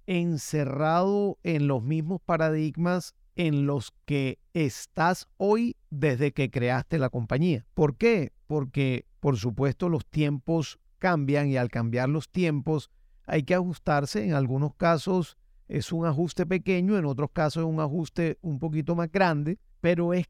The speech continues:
clave poderse ajustar a los nuevos tiempos. Otra de las respuestas en relación con cómo crecer y hasta dónde crecer es establecer claramente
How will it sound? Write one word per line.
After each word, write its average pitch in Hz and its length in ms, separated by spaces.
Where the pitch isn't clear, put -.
clave 180 420
poderse 139 460
ajustar 143 440
a 147 60
los 135 140
nuevos 123 300
tiempos. 220 520
Otra 180 400
de 190 160
las 135 580
respuestas 151 1000
en 135 140
relación 143 760
con 135 280
cómo 156 340
crecer 143 520
y 151 220
hasta 139 540
dónde 165 420
crecer 151 520
es 160 480
establecer 156 1200
claramente 180 1080